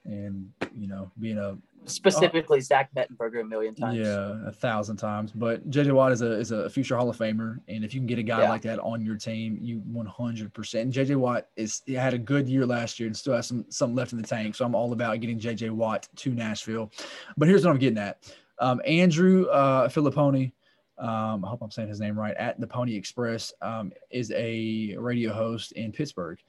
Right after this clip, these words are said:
Speaker 1: And they had, uh, John Clayton on to talk about J J Watt, obviously going to the Steelers to team up with his two brothers.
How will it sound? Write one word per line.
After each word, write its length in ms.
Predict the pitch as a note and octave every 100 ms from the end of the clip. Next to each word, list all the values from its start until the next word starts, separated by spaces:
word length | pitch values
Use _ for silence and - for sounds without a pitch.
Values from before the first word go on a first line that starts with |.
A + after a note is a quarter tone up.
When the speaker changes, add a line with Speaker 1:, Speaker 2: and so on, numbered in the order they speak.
| _ _ - - _ -
Speaker 1:
And 200 | G#2+ G#2+
they 120 | A#2+
had, 580 | A#2 A#2 A2+ A2+ G#2 - -
uh, 140 | G#2+ G2+
John 320 | A#2 A#2+ A#2+
Clayton 400 | - A#2+ A#2 A2
on 520 | A2+ A2+ A2+ A2+ A2 -
to 160 | A#2
talk 220 | G#2+ A2+
about 160 | A2+ G#2+
J 100 | A2
J 100 | G#2+
Watt, 320 | A2 A2 G#2 F#2+ _ -
obviously 280 | A2 G2 A2
going 220 | A2 A2
to 100 | G#2+
the 60 | G#2
Steelers 420 | - A#2+ A#2+ A2+
to 100 | -
team 180 | G2+ A2+
up 60 | A2
with 120 | A2
his 140 | A2+ -
two 140 | A#2
brothers. 520 | A2 A#2 A2 A2 -